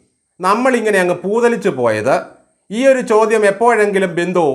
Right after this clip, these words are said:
സ്വന്തം ഭർത്താവിനോട് ചോദിച്ചിട്ടുണ്ടോ? വിദ്യാഭ്യാസ രംഗത്ത് കാണിച്ചു കൂട്ടിയ നെറികേടുകളുടെ കണക്കെടുത്താൽ ഇവിടെയുള്ളത് നനഞ്ഞ പ്രതിപക്ഷമായതുകൊണ്ട് മാത്രം സുഖകരമായി റോഡിലിറങ്ങി യാത്ര ചെയ്യാനുള്ള ഭാഗ്യം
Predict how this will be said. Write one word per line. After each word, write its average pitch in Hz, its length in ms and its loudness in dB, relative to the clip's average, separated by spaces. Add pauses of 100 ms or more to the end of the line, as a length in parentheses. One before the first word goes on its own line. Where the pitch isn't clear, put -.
(160)
സ്വന്തം 185 320 -2
ഭർത്താവിനോട് 196 600 2
ചോദിച്ചിട്ടുണ്ടോ? 123 600 -4 (1000)
വിദ്യാഭ്യാസ 269 640 2
രംഗത്ത് 254 380 -2
കാണിച്ചു 240 460 0
കൂട്ടിയ 226 340 -4
നെറികേടുകളുടെ 220 840 0
കണക്കെടുത്താൽ 165 640 0 (680)
ഇവിടെയുള്ളത് 226 560 0 (120)
നനഞ്ഞ 233 380 2
പ്രതിപക്ഷമായതുകൊണ്ട് 208 960 0
മാത്രം 170 640 0 (680)
സുഖകരമായി 240 720 2
റോഡിലിറങ്ങി 196 920 -2
യാത്ര 160 400 0
ചെയ്യാനുള്ള 151 460 0
ഭാഗ്യം 139 460 -2